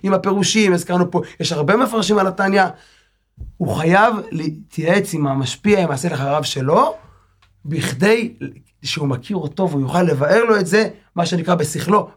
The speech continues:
ודעתו, והוא גם ממשיך ומבקש של המשפיעים, מצד שני, שלא ימנעו בר, שלא ימנעו מה שנקרא את ההשפעה, ולא ייכנסו לשפלות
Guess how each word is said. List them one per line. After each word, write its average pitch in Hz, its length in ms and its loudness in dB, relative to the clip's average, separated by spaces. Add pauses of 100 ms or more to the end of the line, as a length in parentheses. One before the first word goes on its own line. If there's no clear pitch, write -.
ודעתו, 143 380 0
והוא 139 180 -4
גם 131 140 -4
ממשיך 147 320 -4
ומבקש 170 460 -2
של 147 140 -4
המשפיעים, 226 800 -2 (400)
מצד 190 240 0
שני, 220 300 2
שלא 160 240 0
ימנעו 185 480 4
בר, 202 360 4 (280)
שלא 170 240 0
ימנעו 190 340 4
מה 175 120 2
שנקרא 165 380 0
את - 140 -6
ההשפעה, 151 680 0 (480)
ולא 151 480 0
ייכנסו 180 420 0
לשפלות 208 720 0